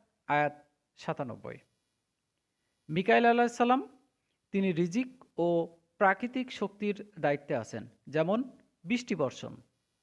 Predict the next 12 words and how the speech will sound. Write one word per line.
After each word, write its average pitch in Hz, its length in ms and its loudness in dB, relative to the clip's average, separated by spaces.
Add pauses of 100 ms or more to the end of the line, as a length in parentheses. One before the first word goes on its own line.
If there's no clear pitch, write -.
(460)
ইসরাফিল 233 420 2
আলাইহিস 233 260 2
সালাম 240 460 0 (180)
কিয়ামতের 196 480 4
দিন 220 160 -4
সিঙ্গা 196 360 -2
ফুঁকবেন, 214 480 -2 (680)
এতে 190 440 0
সব 214 380 4
জীবিত 185 300 -4
মারা 175 280 2
যাবে 180 280 -2